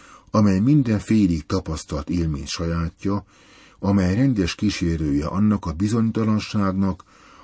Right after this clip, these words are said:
amellyel Isten felé közeledünk. Be vagyunk állítva arra, hogy keressük őt, és nem találjuk.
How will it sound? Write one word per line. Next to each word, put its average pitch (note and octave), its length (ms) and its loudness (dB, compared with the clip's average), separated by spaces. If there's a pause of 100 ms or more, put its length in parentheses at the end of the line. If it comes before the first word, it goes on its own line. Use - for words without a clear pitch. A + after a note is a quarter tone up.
amellyel F#2+ 500 0
Isten D#2+ 400 -4
felé D#2+ 420 -4
közeledünk. C#2 680 -8 (920)
Be B2 180 2
vagyunk D#2 400 -4
állítva D2+ 640 -4
arra, G2 340 -4 (340)
hogy D#2 200 -8
keressük F2+ 640 -4
őt, E2+ 360 -2 (220)
és F2 300 -6
nem E2+ 180 -2
találjuk. D2 760 -12